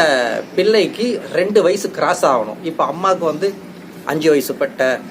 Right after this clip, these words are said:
ஆறு வயசு பட்டை, இல்ல நாலு வயசு பட்டைன்னும் போது பிள்ளைக்கு வந்து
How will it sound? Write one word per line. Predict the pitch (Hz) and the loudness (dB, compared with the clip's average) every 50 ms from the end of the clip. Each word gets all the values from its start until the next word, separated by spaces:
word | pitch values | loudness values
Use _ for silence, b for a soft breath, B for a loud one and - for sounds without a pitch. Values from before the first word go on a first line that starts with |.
| - - - - | -16 -18 -12 -6
ஆறு | - 131 156 165 156 143 | 0 2 4 4 4 4
வயசு | 131 131 127 - 131 | 2 0 0 -2 -4
பட்டை, | - - - - 143 | -6 -4 -2 0 0
இல்ல | 143 147 147 | 2 2 2
நாலு | 135 131 135 139 139 131 | 2 2 2 4 4 2
வயசு | 127 127 120 - 113 - | 2 0 -2 -4 -6 -6
பட்டைன்னும் | 123 117 - 147 139 127 120 | -8 -2 0 0 0 0 -2
போது | 117 131 185 190 | -2 -2 -2 -2
பிள்ளைக்கு | 190 185 190 208 214 202 185 165 | 0 -2 0 2 2 2 2 2
வந்து | 160 165 - | 0 -2 -2